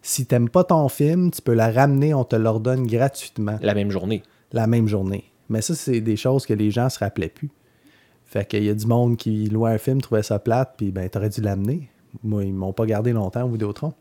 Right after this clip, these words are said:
Speaker 2: <laughs>
Speaker 1: Puis, euh,
Speaker 2: Ouais, c'est ça.
Speaker 1: Blockbuster, c'est si ton film que tu veux, il est pas là, tu l'as gratuit la prochaine fois.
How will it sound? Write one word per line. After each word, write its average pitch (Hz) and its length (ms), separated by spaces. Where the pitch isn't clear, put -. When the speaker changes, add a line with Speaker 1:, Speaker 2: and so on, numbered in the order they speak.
Speaker 2:
<laughs> - 380
Speaker 1:
Puis, 135 200
euh, 113 220
Speaker 2:
Ouais, 147 160
c'est 147 140
ça. - 160
Speaker 1:
Blockbuster, 135 800
c'est 135 160
si 151 200
ton 143 200
film 160 340
que 139 120
tu - 180
veux, 143 160
il 131 80
est 127 60
pas 123 180
là, 156 120
tu 143 160
l'as 117 120
gratuit 113 360
la 113 120
prochaine 101 340
fois. 92 240